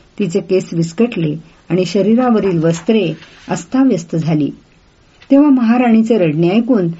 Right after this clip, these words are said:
अंतःपुरातील सर्व स्त्री पुरुष तिथे येऊन सहानुभूतीने अत्यंत दुःखी होऊन रडू लागले.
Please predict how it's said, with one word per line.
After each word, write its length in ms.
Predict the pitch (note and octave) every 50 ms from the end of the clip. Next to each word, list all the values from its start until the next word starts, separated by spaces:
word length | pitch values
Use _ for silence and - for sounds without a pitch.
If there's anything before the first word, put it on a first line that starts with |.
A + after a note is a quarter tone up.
| - - - _
अंतःपुरातील 920 | B3+ A#3 A3 A3+ D4+ D4+ - - B3+ A#3+ A3 G#3 G#3 G#3+ - F#3 E3+ E3 E3 E3 - - _ - - -
सर्व 260 | C4+ C4+ C#4 D4+ D4
स्त्री 280 | C4+ - - F#3+ G#3
पुरुष 400 | G3 E3 - F3+ E3+ E3+ D#3+ D#3+ - - - _ _ _ _ -
तिथे 260 | A3+ A3 A3+ C4 C#4+
येऊन 440 | C4+ G#3+ F#3 F3 F3+ F3 D#3+ C#3+ D3 - - _ _
सहानुभूतीने 920 | - - B3+ A#3+ A3+ C4+ C#4+ C#4 C#4 G#3+ F#3 F#3+ E3 E3+ G#3+ A3+ A#3+ C4
अत्यंत 400 | B3 F#3 E3 - - B3+ C4+ C#4
दुःखी 440 | C#4 C#4+ A3 G3 F3 E3 - - C4
होऊन 200 | C4 B3+ C#4 C#4
रडू 240 | C4 G#3+ E3+ F3 G#3
लागले. 340 | A3+ G#3+ E3+ D3+ C#3+ D3